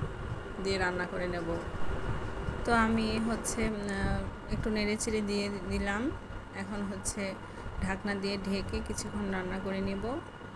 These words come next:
আর এই তরকারিটা খেতে আসলে অনেক ভালোও লাগে। আর এইদিকে হচ্ছে আমার মাছ কাটা হয়ে গেছে, তো এগুলো এখন ধুয়ে নেওয়া হবে। একদম, মানে, মাছে কোনো ময়লা নাই, কিছু নাই।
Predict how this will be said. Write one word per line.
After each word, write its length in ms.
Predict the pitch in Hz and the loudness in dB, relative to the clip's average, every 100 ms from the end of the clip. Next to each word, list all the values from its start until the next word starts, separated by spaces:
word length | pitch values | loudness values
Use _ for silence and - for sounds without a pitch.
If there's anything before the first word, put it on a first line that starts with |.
| - - - - - - - | -10 -6 -6 -4 -4 -4 -6
আর 100 | 185 | -2
এই 260 | 185 196 196 | 0 0 0
তরকারিটা 500 | 190 190 196 190 196 190 | 0 -2 0 -2 -2 -4
খেতে 220 | 202 - | -4 -2
আসলে 320 | 190 190 196 190 | -2 -2 -2 0
অনেক 140 | 190 196 185 | 0 0 0
ভালোও 280 | 190 190 202 | 2 2 2
লাগে। 420 | 185 175 180 240 - - - - - - - - - - - - - | 0 0 -2 -2 -4 -6 -8 -8 -8 -8 -8 -10 -10 -8 -8 -8 -2
আর 120 | 220 | 0
এইদিকে 400 | 220 226 226 233 | 2 2 2 0
হচ্ছে 320 | 226 226 - | 0 0 0
আমার 260 | 220 208 214 | 2 2 2
মাছ 320 | 208 196 - | 0 0 0
কাটা 260 | - 208 208 | -2 -2 0
হয়ে 280 | 208 196 196 | 0 0 0
গেছে, 560 | 185 185 - 208 247 302 - - - - - - | 0 0 0 -2 -2 -6 -8 -10 -10 -8 -6 -4
তো 220 | 196 190 | -2 -2
এগুলো 300 | 185 190 190 | -2 -2 -2
এখন 300 | 185 208 190 | 0 -2 -2
ধুয়ে 260 | 185 202 | 0 0
নেওয়া 260 | 208 190 185 | 0 0 0
হবে। 440 | 190 180 185 233 311 - - - - - - - - | -2 -2 -2 -2 -4 -8 -12 -12 -12 -12 -12 -12 -6
একদম, 420 | 208 202 196 208 | -4 -2 0 0
মানে, 340 | 208 202 196 196 | 0 0 0 0
মাছে 280 | 196 196 - | -2 -2 -4
কোনো 160 | 208 196 | -4 -2
ময়লা 420 | 196 190 190 190 | 0 0 2 2
নাই, 220 | 185 185 190 | 0 -2 -2
কিছু 260 | 190 - 202 | -4 -4 -2
নাই। 300 | 190 180 | -2 -2